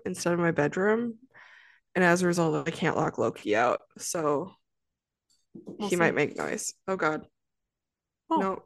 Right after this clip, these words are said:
Speaker 1: he just decided he wanted to jump the gate and go into the bedroom where Hattie
Speaker 2: Oh.
Speaker 1: is, so we might hear them fighting. Psh, it's
Speaker 2: Okay.
Speaker 1: fine.
Speaker 2: It'll be fine. It'll be great.
Speaker 1: You just get an inside look at my life every day.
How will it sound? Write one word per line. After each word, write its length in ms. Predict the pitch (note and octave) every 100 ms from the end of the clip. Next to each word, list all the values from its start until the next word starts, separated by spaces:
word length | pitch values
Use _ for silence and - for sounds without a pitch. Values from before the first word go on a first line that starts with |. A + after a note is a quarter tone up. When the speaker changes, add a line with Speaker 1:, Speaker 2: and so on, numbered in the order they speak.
| -
Speaker 1:
he 160 | - G#3
just 220 | G#3 -
decided 400 | F3+ E3+ E3+ D#3+
he 100 | F3+
wanted 280 | F3 E3+ D#3+
to 60 |
jump 260 | D#3 E3+ E3
the 80 | D#3+
gate 260 | E3 E3 -
and 80 |
go 180 | E3 D#3+
into 160 | E3 D#3+
the 100 | D#3
bedroom 440 | E3 G#3 E3+ F3+
where 120 | D#3+
Hattie 360 | E3 F#3+ G#3+ E3+
Speaker 2:
Oh. 120 | E3
Speaker 1:
is, 180 | E3+ -
so 460 | - - - F3 E3+
we 80 | F3
might 240 | F3+ -
hear 140 | F3
them 160 | D#3+ D3
fighting. 480 | - D#2+ E2+ G#3+ C4 _
Psh, 280 | - - - -
it's 100 | G#3+
Speaker 2:
Okay. 40 |
Speaker 1:
fine. 160 | - - - _ _ _ _ _ _ _ _ _ _ _ A#3
Speaker 2:
It'll 80 |
be 80 | A3+
fine. 260 | G#3+ E3+ - _ _ _ _ _ _ _ _
It'll 100 | C4+
be 100 | C4+ -
great. 300 | D4 C4 - - - _ - - A#3+ - _ _ - C#4+ - - - _ _ _ _ _ _ -
Speaker 1:
You 80 | A3+
just 220 | A#3 -
get 240 | A3 G3+
an 100 | F#3+
inside 380 | F3+ E3 E3+ D#3+
look 160 | D#3 D3+
at 100 | -
my 120 | D3
life 420 | B2 F#2 - -
every 280 | F2+ - E2+
day. 180 | -